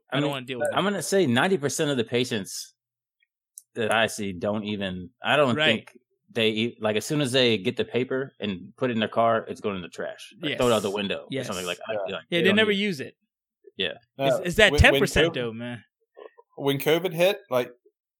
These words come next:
Speaker 3: my, my phone number's on the answering machine. You can, you can call me, you can text me.
Speaker 1: Ooh.
Speaker 3: I have my phone with me all the time.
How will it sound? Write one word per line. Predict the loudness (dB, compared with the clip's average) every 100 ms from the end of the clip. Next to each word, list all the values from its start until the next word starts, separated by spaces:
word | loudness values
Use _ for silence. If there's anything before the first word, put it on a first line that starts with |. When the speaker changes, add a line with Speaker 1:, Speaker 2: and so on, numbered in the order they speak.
| _ 2
Speaker 3:
my, | 4 4 4
my | 2
phone | 4 2 2
number's | 2 2 2
on | 0 0
the | 2
answering | 0 0 -2
machine. | -2 -2 -2 0
You | -2
can, | -2 -4 -4 -6
you | -8
can | -4
call | 2 4 4
me, | 2
you | -2
can | -4
text | 2 2 2 0
me. | 0 0 -2 -6
Speaker 1:
Ooh. | -2 4
Speaker 3:
I | 4
have | 4
my | 2 0
phone | 0 2
with | 0 0
me | 2
all | 2
the | 2
time. | 0 -2 -2